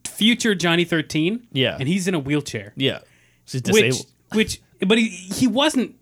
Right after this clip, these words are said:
Speaker 2: Parkinson's.
Speaker 1: met him, right?
Speaker 2: No, he had a motorcycle.
Speaker 1: Yeah.
Speaker 2: He could have been disabled.
Speaker 1: Well, we've seen him walk, though.
Speaker 2: There's no point in a wheelchair. They can fly.
Speaker 1: Yeah. Well, and it's also, like,
Speaker 2: <laughs>
Speaker 1: ghosts, do,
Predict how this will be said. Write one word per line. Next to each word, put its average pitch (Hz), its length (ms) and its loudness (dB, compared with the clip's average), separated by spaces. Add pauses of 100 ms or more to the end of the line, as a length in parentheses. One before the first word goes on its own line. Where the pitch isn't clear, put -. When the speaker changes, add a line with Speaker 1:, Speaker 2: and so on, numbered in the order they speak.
Speaker 2:
Parkinson's. 196 420 2
Speaker 1:
met 139 160 2
him, 123 100 -4
right? 160 140 2
Speaker 2:
No, 156 60 0
he 151 60 4
had 139 60 4
a 127 80 2
motorcycle. 127 460 -4 (220)
Speaker 1:
Yeah. 175 240 4
Speaker 2:
He 104 40 -2
could 262 100 4
have 247 80 4
been 196 120 2
disabled. 117 400 -2 (1000)
Speaker 1:
Well, 196 240 2
we've 269 180 0
seen 262 180 0
him 208 100 -2
walk, 208 300 0
though. 113 280 -6
Speaker 2:
There's 220 120 2
no 294 100 2
point 262 200 2
in 180 40 -4
a 165 60 0
wheelchair. 151 420 0 (600)
They 175 80 4
can 165 100 -2
fly. 156 400 0 (180)
Speaker 1:
Yeah. 190 300 2 (100)
Well, 247 160 6
and 254 100 8
it's 262 120 2
also, 262 180 6
like, 226 220 6 (520)
Speaker 2:
<laughs> 139 160 -16
Speaker 1:
ghosts, - 680 0 (1400)
do, 196 120 0